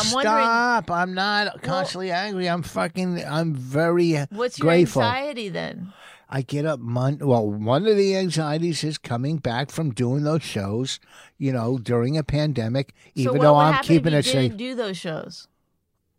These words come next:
Speaker 2: I would really fucking lose it sitting around. And, and when it's spring and summer and it's warm,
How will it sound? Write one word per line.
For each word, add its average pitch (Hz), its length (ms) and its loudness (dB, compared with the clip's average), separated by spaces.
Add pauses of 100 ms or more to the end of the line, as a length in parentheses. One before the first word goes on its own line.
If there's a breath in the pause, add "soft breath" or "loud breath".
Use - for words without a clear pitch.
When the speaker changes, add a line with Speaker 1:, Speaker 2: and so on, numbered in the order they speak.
(800)
Speaker 2:
I 123 100 2
would 113 220 0
really 127 520 -2 (180)
fucking 117 540 -6
lose 143 280 -2
it 107 140 -6 (140)
sitting - 360 -4
around. 127 180 -4 (200 loud breath)
And, 208 180 -4
and 180 440 -6
when 165 100 0
it's 202 140 -2
spring 160 360 0
and 147 120 -2
summer 117 480 -2 (640 loud breath)
and 127 120 -2
it's 117 160 -4
warm, 113 520 -2